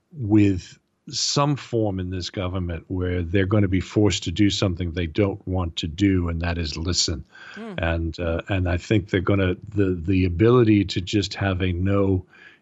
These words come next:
Speaker 1: deal Brexit is going to go away in one form or another, whether they pass a law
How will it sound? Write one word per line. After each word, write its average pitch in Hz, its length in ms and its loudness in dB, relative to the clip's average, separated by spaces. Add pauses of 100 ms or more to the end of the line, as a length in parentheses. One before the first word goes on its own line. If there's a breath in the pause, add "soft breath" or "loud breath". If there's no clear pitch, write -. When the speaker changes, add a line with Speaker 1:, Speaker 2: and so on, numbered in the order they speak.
(100)
Speaker 1:
deal 92 220 2
Brexit 90 480 0
is 82 140 -4
going 92 220 0
to 85 60 -4
go 95 160 0
away 90 360 0
in 85 160 -2
one 92 200 2
form 87 380 0
or 82 80 0
another, 80 420 0
whether 82 380 -2
they 80 220 0
pass - 640 0 (360 loud breath)
a 104 60 4
law 90 520 2